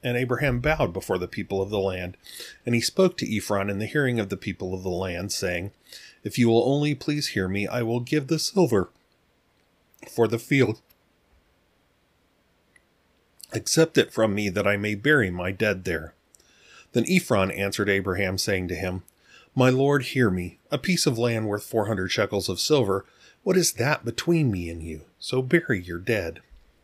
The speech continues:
So Abraham heard Ephron, and Abraham weighed out for Ephron the silver which he had named in the hearing of the sons of Heth,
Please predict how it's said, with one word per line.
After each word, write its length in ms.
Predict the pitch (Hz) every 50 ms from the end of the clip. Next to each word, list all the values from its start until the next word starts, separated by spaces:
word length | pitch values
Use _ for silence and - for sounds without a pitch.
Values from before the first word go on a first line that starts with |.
| _ _ _ _ _ _ - - - - - _
So 240 | - - 123 90 -
Abraham 460 | 110 104 92 110 110 113 113 113 117
heard 340 | - - 196 196 196 - -
Ephron, 420 | 95 90 - - 92 87 92 98 -
and 160 | - 104 101
Abraham 600 | 82 104 110 107 113 101 101 110 101 98 98 98
weighed 280 | 104 113 120 143 147 -
out 260 | - 123 120 - -
for 160 | - 113 -
Ephron 400 | 107 104 - - 107 104 107 104
the 100 | 101 107
silver 480 | - - - - 165 151 127 - 90 90
which 220 | 92 92 87 -
he 160 | - 113 98
had 240 | 87 - 107 101 -
named 360 | 110 104 92 90 90 92 92 - - - - - - _
in 120 | - 120 123
the 80 | 127
hearing 400 | 123 - 190 175 160 110 95 90
of 120 | 90 90 90
the 100 | 92 -
sons 260 | - 98 90 90 98
of 120 | 101 -
Heth, 320 | - - 95 78 78 -